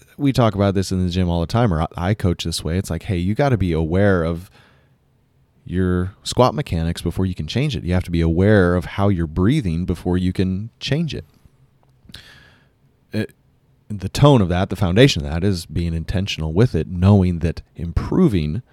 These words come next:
said squat or breathing mechanic or the words that come <laughs> out of your mouth,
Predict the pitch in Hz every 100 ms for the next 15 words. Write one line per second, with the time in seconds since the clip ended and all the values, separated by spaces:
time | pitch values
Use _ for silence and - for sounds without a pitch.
0 | _ _ _ _ - - 85 78 73 -
1 | _ _ _ _ - - 73 62 80 -
2 | 85 76 82 87 90 85 78 - 76 78
3 | 85 - - 87 76 69 - _ _ _
4 | _ _ _ _ _ _ _ - 80 87
5 | 87 85 90 - - 107 107 92 80 82
6 | 107 98 87